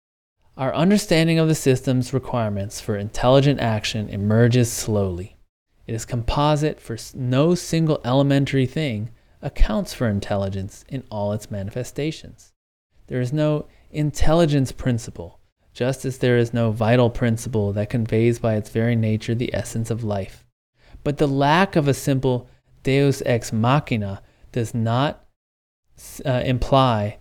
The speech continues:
that there are no structural requirements for intelligence. One such requirement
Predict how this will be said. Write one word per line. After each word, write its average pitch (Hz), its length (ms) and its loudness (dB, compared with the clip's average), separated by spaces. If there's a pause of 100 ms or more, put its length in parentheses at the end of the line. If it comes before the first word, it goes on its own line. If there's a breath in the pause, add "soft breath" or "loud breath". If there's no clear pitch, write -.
that 117 160 -4
there 117 200 2
are 107 60 -2
no 120 400 4
structural 139 640 2
requirements 117 680 0
for 107 200 -4
intelligence. 104 800 -6 (460)
One 120 280 0
such 160 300 0
requirement 139 680 0